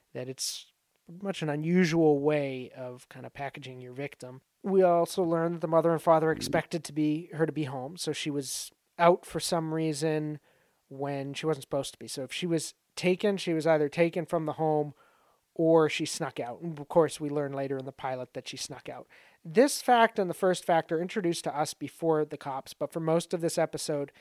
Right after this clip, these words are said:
the clues we discover will be through the cops and the F B I.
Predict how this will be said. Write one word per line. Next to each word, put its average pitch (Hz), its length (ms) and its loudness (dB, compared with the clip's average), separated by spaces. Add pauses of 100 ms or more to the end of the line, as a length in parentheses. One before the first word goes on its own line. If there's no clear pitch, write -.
(300)
the 147 60 -10
clues 170 460 2
we 160 100 -4
discover 151 460 -2
will 143 160 -2
be 139 160 -8
through 147 580 -4
the 135 100 -12
cops - 360 -12
and 131 100 -16
the 131 120 -12
F 123 180 -14
B 123 160 -12
I. 117 260 -16